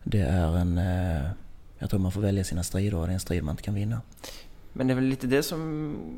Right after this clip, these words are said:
Speaker 2: kan tyckas fascinerande med dig, alltså från, eh, medial synpunkt tror jag att du är ganska lugn och ganska balanserad och ganska analytisk och i-, gör inte så jättemycket väsen, men sen plötsligt så kan det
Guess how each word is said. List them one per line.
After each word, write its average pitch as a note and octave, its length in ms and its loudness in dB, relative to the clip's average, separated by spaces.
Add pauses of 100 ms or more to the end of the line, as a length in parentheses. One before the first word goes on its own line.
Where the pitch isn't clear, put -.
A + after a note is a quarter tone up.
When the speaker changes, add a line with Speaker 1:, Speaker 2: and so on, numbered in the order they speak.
(520)
Speaker 2:
kan D#3 240 0
tyckas C#3 300 2
fascinerande C#3 540 6
med F#3+ 120 2
dig, G#2 220 4
alltså B2+ 200 -4
från, A2 400 0
eh, G2+ 160 -2
medial B2 500 2
synpunkt B2+ 440 0
tror A#2 120 0
jag A#2 60 2
att A#2 80 -6
du A#2+ 120 2
är B2+ 60 2
ganska C#3 560 -2
lugn B2+ 400 4
och B2 80 -2
ganska B2 280 -4
balanserad A#2 640 0
och A#2 80 -2
ganska A2+ 360 -4 (120)
analytisk A2+ 760 -4
och A2 120 -2
i-, G2 200 -2
gör A#2 160 4
inte C3 200 -2
så A#2 100 -4
jättemycket A#2 460 -2
väsen, A#2 420 -2
men A#2 100 -2
sen A#2 280 -4
plötsligt A#2+ 480 -8
så A#2 140 -6
kan A2+ 240 -4
det A2+ 60 -2